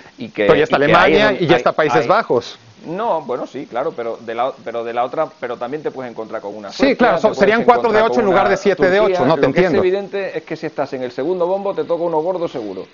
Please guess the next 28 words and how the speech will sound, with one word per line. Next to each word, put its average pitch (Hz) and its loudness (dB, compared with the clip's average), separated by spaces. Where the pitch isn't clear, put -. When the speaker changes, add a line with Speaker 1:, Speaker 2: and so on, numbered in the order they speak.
Speaker 1:
salvo 156 2
que 143 0
te 127 -4
toque 151 -2
Qatar, 101 -4
salvo 107 -8
que 110 -4
te 113 -10
toque 143 -4
el 147 0
organizador, 151 0
te - -10
va 127 2
a 123 -2
tocar 139 -4
uno 135 -4
gordo, 127 -2
uno 127 -6
gordo 123 -4
seguro. 110 -8
Entonces, 117 -6
es 120 -4
mejor 143 0
Speaker 2:
<laughs> - 2
Speaker 1:
intentar 127 0
huir 135 -4
de 113 -4
esa, 107 -6